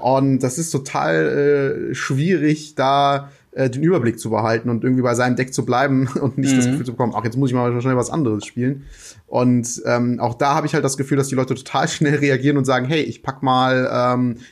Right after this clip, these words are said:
Speaker 1: die und die Karte hier, Mainboard, Aethergast, äh, Mystical Dispute“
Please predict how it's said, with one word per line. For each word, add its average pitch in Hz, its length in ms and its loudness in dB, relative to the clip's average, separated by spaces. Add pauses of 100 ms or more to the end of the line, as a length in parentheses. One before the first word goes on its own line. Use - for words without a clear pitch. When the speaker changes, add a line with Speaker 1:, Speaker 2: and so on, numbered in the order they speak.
Speaker 1:
die 160 80 2
und 139 100 2
die 156 100 -2
Karte 127 300 0
hier, 120 180 2
Mainboard, 113 520 2
Aethergast, 104 800 -2
äh, 110 120 -2
Mystical 113 440 0
Dispute“ 110 720 -2